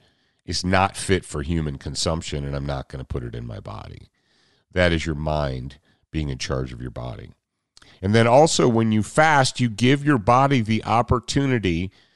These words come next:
to reset. You give your body the oppor-, you give your digestive system the opportunity to actually rest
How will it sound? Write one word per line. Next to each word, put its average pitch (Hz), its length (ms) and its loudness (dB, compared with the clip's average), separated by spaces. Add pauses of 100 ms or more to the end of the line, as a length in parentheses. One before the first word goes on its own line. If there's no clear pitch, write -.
(200)
to 110 120 -2
reset. 120 760 2
You 92 180 -2
give 120 280 0
your 131 100 2
body 107 360 2
the 92 180 -2
oppor-, 92 320 -2
you 80 280 -4
give 120 200 0
your 127 100 2
digestive 104 720 2
system 85 580 -6 (720)
the 117 160 2
opportunity 117 800 2
to 107 200 0
actually 117 560 2
rest 120 680 0